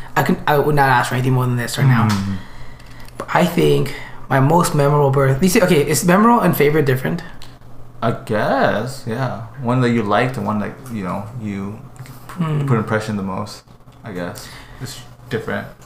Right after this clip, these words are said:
Speaker 1: Okay, I still think my favorite birthday was probably my twentieth birthday, 'cause it was, like, my first birthday with friends, usually. Uh, my birthday, I would just spend with my family, which I love, you know, I love my family.
Speaker 2: Uh-huh.
Speaker 1: Um, no shade, but my twentieth birthday, I think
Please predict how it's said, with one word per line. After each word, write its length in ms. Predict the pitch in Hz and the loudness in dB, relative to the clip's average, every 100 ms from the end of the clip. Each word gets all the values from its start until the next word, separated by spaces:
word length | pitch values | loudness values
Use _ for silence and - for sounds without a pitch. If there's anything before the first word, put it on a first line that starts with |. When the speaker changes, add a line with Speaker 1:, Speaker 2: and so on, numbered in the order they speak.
| - | -14
Speaker 1:
Okay, 260 | - 151 - - | -4 -2 -2 -2
I 80 | |
still 180 | 151 - | -2 0
think 140 | 214 247 | 4 4
my 100 | 196 | 4
favorite 440 | - 156 160 160 | 2 2 4 2
birthday 120 | 151 | 2
was 100 | 151 | 2
probably 260 | - 151 135 | 4 4 4
my 60 | 131 | 0
twentieth 440 | - 143 139 135 | 0 2 2 0
birthday, 440 | 143 139 139 143 | -2 -4 -4 -6
'cause 140 | 131 170 | 0 4
it 20 | |
was, 80 | 196 | 6
like, 140 | 208 185 | 6 4
my 80 | |
first 340 | 151 - 165 - | 2 2 0 2
birthday 300 | 151 151 151 | 2 4 4
with 260 | 143 139 139 | 4 2 -2
friends, 520 | - 135 170 170 - - | -4 0 0 0 -4 0
usually. 420 | 180 175 202 220 - - - - - - - | 4 6 6 6 2 -6 -12 -14 -14 -10 0
Uh, 240 | 139 131 | 4 6
my 100 | 139 | 4
birthday, 560 | 139 151 147 156 143 143 | 4 2 4 4 4 2
I 80 | - | 0
would 120 | 143 | 0
just 240 | 139 - - | 0 -4 0
spend 160 | 156 | 2
with 80 | 147 | 4
my 20 | 131 | 2
family, 300 | 127 135 139 | 2 4 4
which 180 | 143 - | 2 2
I 80 | 147 | 2
love, 320 | 143 147 143 | 6 6 6
you 60 | 135 | 4
know, 100 | 135 | 4
I 40 | |
love 160 | 139 143 | 4 4
my 80 | 135 | 2
family. 480 | - 131 131 127 120 - | 2 2 2 0 -2 2
Speaker 2:
Uh-huh. 360 | 117 113 117 | 4 4 4
Speaker 1:
Um, 80 | 123 | 2
no 80 | 135 | 2
shade, 360 | 127 127 123 117 - - | 2 0 0 -2 -10 -4
but 280 | 135 117 - - - - - - | 0 0 -2 -12 -16 -16 -10 -2
my 60 | |
twentieth 280 | 147 170 160 | 0 2 2
birthday, 460 | 151 151 - 147 139 | 4 2 4 4 4
I 80 | 139 | 2
think 460 | 131 143 143 - | 0 0 -2 -4